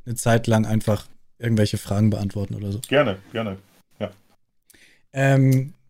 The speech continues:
Speaker 1: ja, jetzt sind wir abgeschweift, aber ist doch super. Äh,
Speaker 2: Ja.
Speaker 1: interessant, interessant, ja. Ähm, sollen wir einfach zum nächsten gehen?
Speaker 2: Ja, lass
Speaker 1: Du,
Speaker 2: einfach
Speaker 1: mach
Speaker 2: zum
Speaker 1: du
Speaker 2: nächsten.
Speaker 1: noch mal. Ich hab schon zwei davor, jetzt machst du zwei.
Speaker 2: <laughs> Oh, toll. Also jetzt muss ich mir überlegen, warte mal, was hab ich
Speaker 1: Aha.
Speaker 2: dir denn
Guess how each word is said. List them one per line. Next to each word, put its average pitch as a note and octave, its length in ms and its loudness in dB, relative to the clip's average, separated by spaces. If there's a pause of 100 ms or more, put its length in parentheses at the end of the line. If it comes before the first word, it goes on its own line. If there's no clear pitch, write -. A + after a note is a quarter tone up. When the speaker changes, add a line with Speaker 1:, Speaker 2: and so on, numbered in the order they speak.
(240)
Speaker 1:
ja, C3 220 0
jetzt G#2 120 -4
sind B2+ 100 4
wir A#2+ 200 4
abgeschweift, D3 560 0
aber A2+ 100 0
ist - 140 0
doch A2 80 0
super. D3 420 0 (460)
Äh, A2 220 2
Speaker 2:
Ja. A2 60 2
Speaker 1:
interessant, B2+ 400 2
interessant, A2+ 500 -4
ja. A#2 180 -4 (1200)
Ähm, G#2 400 2 (320)
sollen A2+ 200 -2
wir A2+ 60 4
einfach A2 360 0 (840)
zum A#2 240 2
nächsten A2+ 420 2
gehen? E3+ 320 2 (120)
Speaker 2:
Ja, A3 220 4 (120)
lass D3+ 140 0
Speaker 1:
Du, E3 60 0
Speaker 2:
einfach F3+ 160 2
Speaker 1:
mach G#3 160 6
Speaker 2:
zum G#3+ 80 -4
Speaker 1:
du F#3+ 60 4
Speaker 2:
nächsten. G3 40 6
Speaker 1:
noch E3 140 6
mal. G#2+ 180 4
Ich G#2+ 100 4
hab D3 120 0
schon C#3+ 160 0
zwei A#2+ 200 0
davor, B2 320 0
jetzt C3+ 120 -2
machst A2 220 -2
du B2 60 -4
zwei. A#2 440 0
Speaker 2:
<laughs> - 60 -16 (520)
Oh, - 160 0 (160)
toll. A2+ 360 6
Also G#2 200 -8
jetzt G#2 200 -6
muss A#2+ 100 -4
ich A#2+ 100 -6
mir B2+ 120 -2
überlegen, A#2 340 0
warte A2 140 4
mal, G#2 120 2
was A2+ 120 2
hab F#2+ 80 0
ich F#2+ 40 -2
Speaker 1:
Aha. A2+ 140 4
Speaker 2:
dir A#2+ 80 -2
denn G#2+ 40 -4